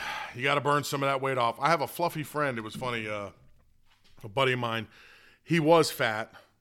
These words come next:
then he got skinny, and now he's extra fat, which that seems to be natural, too. We could talk <laughs> about that at a later day.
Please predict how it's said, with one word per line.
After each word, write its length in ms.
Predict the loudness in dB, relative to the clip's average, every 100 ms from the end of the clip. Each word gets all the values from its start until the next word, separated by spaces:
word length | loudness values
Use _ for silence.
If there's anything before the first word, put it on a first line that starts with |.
| _ _ -6
then 200 | 2 4
he 80 | 4
got 200 | 2 0
skinny, 460 | -4 -4 -4 -8 -14 _ _ _ -10
and 100 | -2
now 200 | 2 2
he's 120 | 2
extra 280 | 0 -2 -8
fat, 280 | -12 -12 -14 _ _ _
which 360 | -12 -12 -14 -20 _ -2
that 240 | 0 0
seems 280 | -4 -8 -8
to 60 |
be 160 | -10 -10
natural, 380 | -10 -12 -12 -10
too. 160 | -8
We 140 | -6 -6
could 100 | -6
talk 240 | -8 -8 -4
<laughs> 20 |
about 240 | -2 -2
that 240 | -4 -6 -4
at 80 |
a 60 | -6
later 260 | -2 -4 -2
day. 260 | -2 -2